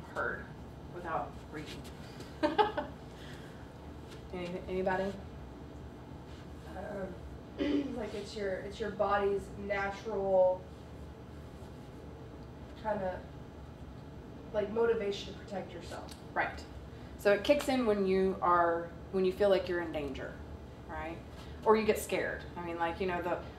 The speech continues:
Speaker 1: I don't know about you guys, my husband thinks it's hilarious to, like, sneak up and scare me,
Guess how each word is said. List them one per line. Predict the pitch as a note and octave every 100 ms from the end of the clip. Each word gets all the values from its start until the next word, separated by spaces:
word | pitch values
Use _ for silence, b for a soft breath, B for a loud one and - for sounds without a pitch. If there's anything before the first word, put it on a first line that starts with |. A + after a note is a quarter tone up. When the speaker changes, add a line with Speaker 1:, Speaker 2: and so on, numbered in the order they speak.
| - -
Speaker 1:
I |
don't | E3
know | G#3+
about | G#3 G#3+
you | C4
guys, | A#3+ A3 A3 G#3+ F#3+
my | E3+ E3+
husband | E3+ - -
thinks | E3+
it's | E3+ -
hilarious | F#3 G3+ G3+ G3 G3 -
to, | F#3 F3
like, | D#3 D#3 D#3 -
sneak | - F3+
up | F3+
and | E3+
scare | - F3+ E3+
me, | E3+ E3